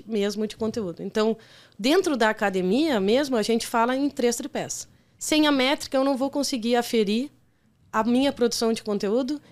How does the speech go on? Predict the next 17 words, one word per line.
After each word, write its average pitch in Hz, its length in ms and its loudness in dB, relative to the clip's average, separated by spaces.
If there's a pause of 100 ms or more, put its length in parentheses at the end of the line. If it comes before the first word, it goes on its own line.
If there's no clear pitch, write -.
(120)
e 240 100 0
nem 262 240 4
tampouco 285 580 0
o 247 40 -2
quão 311 400 0
bem 277 300 2
eu 277 80 0
estou 262 280 0
lidando 240 560 0
com 247 160 -2
a 240 60 0
capacidade 226 880 0
de 240 480 0
evolução 240 600 2
do 269 80 2
meu 196 160 0
código. 165 440 -4